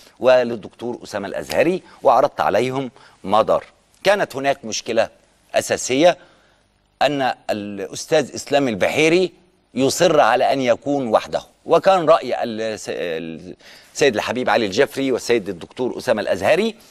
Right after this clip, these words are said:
إن هذا ليس فيه عدل، وأنه كده إحنا في اتنين قصاد واحد، وإن كان إحنا مش داخلين مناظرة، نحن في طريقنا إلى حوار نريد أن نخرج به إلى نتائج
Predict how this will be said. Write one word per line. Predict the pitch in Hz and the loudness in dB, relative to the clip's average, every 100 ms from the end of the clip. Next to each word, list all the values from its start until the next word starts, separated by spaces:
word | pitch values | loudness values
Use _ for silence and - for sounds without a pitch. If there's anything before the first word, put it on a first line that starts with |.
| _ _ _ _ | _ _ _ _
إن | 165 180 170 165 160 - | 2 2 0 -2 -4 0
هذا | 131 120 160 175 156 | 0 2 2 4 4
ليس | 160 165 | 2 0
فيه | 147 165 165 | -4 -2 0
عدل، | 98 104 - 67 - _ _ _ - | 0 0 -6 -20 -20 _ _ _ 0
وأنه | 104 123 139 170 180 175 | 2 2 2 4 4 2
كده | - 123 - 156 156 - | 0 -4 0 2 2 0
إحنا | 120 143 | -4 -6
في | 139 135 131 - | -6 -6 -8 -10
اتنين | - 131 147 143 131 _ _ _ | -10 -6 -4 -6 -8 _ _ _
قصاد | 110 - 120 90 | -8 -2 0 0
واحد، | 76 - - _ _ _ - | -4 -6 -18 _ _ _ 0
وإن | - 127 | 2 2
كان | - 165 180 | 0 0 0
إحنا | 170 165 131 165 | -2 -6 -4 -6
مش | 135 | 0
داخلين | 143 - 160 170 | -2 0 -4 -2
مناظرة، | 151 139 95 90 - _ _ _ _ - | 0 0 0 -4 -6 _ _ _ _ -4
نحن | 143 160 170 170 | -4 -4 -6 -6
في | 139 | -6
طريقنا | 123 127 - 160 143 | 0 0 0 -2 -2
إلى | 139 139 123 | 2 4 2
حوار | - 143 147 165 175 214 226 - _ - | 0 2 6 8 8 8 4 -8 _ -10
نريد | 147 147 190 160 | -6 -4 -4 -6
أن | 127 123 | -10 -10
نخرج | 120 - 127 | -10 -12 -12
به | 101 165 175 175 - - _ 135 | -12 -10 -8 -10 -14 -20 _ -4
إلى | 139 139 | -2 -2
نتائج | 127 - 156 - | -4 0 0 0